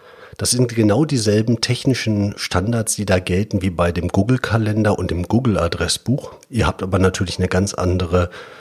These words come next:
ähm, Datenschutzbrille dann auf einmal auf und könnt diese Sachen halt auch vernünftig benutzen, während das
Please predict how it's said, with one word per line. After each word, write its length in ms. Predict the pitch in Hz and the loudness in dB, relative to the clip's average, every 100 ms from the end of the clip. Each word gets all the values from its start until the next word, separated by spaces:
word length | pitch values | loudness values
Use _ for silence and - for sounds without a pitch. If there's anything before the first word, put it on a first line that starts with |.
| - _ | -20 _
ähm, 460 | 104 98 87 90 85 | 0 2 4 0 2
Datenschutzbrille 1000 | 92 113 104 - - - - - 82 82 | 0 2 -2 -2 -6 -8 -8 -4 -4 -2
dann 220 | 76 76 | -4 -4
auf 200 | - - | -8 -6
einmal 360 | 85 80 76 - | -6 -6 -6 -6
auf 240 | - - | -8 -8
und 120 | 82 | -4
könnt 220 | - 95 | 0 0
diese 240 | 95 85 82 | 0 -4 -2
Sachen 400 | 87 - 98 - | -2 0 0 0
halt 200 | 92 - | -4 -4
auch 140 | 85 | -6
vernünftig 540 | - 82 90 - 170 - | -4 -2 -2 -4 -6 -4
benutzen, 540 | 87 104 - 123 98 | -2 -2 0 2 2
während 280 | 90 85 90 | 2 2 0
das 220 | 82 | 0